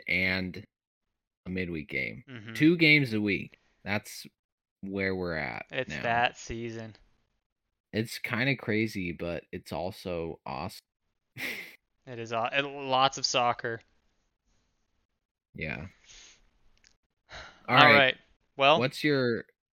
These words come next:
Speaker 1: I
Speaker 2: Oh.
Speaker 1: wanna hear your prediction for the Colorado game, the
Speaker 2: Yo,
Speaker 1: Open
Speaker 2: I
Speaker 1: Cup
Speaker 2: think we
Speaker 1: game.
Speaker 2: win four three again.
Speaker 1: Four three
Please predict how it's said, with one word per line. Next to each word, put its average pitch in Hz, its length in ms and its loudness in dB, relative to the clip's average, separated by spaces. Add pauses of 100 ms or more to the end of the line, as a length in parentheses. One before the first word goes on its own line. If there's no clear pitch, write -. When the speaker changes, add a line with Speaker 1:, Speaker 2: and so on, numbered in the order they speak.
(160)
Speaker 1:
I 101 100 -2
Speaker 2:
Oh. - 100 2
Speaker 1:
wanna 127 140 4
hear 113 200 2
your 98 300 2
prediction 85 580 -6
for 78 140 -10
the 76 80 -10
Colorado 76 600 -8
game, 69 260 -12 (180)
the - 80 -4
Speaker 2:
Yo, 135 80 4
Speaker 1:
Open 131 120 8
Speaker 2:
I 156 40 8
Speaker 1:
Cup 156 80 -6
Speaker 2:
think 202 220 4
we 156 80 2
Speaker 1:
game. 135 100 2
Speaker 2:
win 135 220 2
four 127 320 0
three 123 380 -4
again. 117 340 -6 (960)
Speaker 1:
Four 226 340 10
three 185 520 8